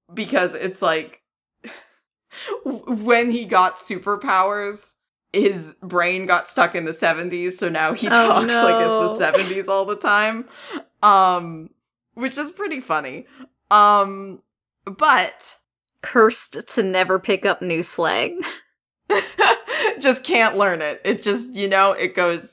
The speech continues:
Speaker 1: in one ear, out the other.
Speaker 2: Yeah.
Speaker 1: Um,
Speaker 2: What, what do the kids say now?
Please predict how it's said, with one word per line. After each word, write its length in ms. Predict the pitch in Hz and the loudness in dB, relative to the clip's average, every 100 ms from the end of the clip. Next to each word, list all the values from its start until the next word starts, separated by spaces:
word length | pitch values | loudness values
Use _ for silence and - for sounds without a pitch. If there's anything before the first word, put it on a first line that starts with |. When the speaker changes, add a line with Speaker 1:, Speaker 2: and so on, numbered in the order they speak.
| _ _ _ _ | _ _ _ _
Speaker 1:
in 220 | - 202 208 | -8 -6 -2
one 180 | 202 196 | -2 0
ear, 140 | 185 | 2
out 200 | 180 165 | 4 2
the 120 | 185 | 0
other. 340 | 147 135 127 - _ - | -2 -2 -6 -10 _ -4
Speaker 2:
Yeah. 260 | 175 151 165 180 170 | 0 2 6 6 6
Speaker 1:
Um, 360 | 160 160 151 - _ _ _ _ | 2 -4 -10 -14 _ _ _ _
Speaker 2:
What, 320 | - 202 - 214 | -4 -2 -2 0
what 200 | 269 330 | 2 2
do 100 | 302 | -2
the 80 | 302 | -6
kids 280 | 339 247 | -6 -8
say 260 | - 262 240 | -4 0 0
now? 440 | 240 233 226 233 | -2 -4 -4 -8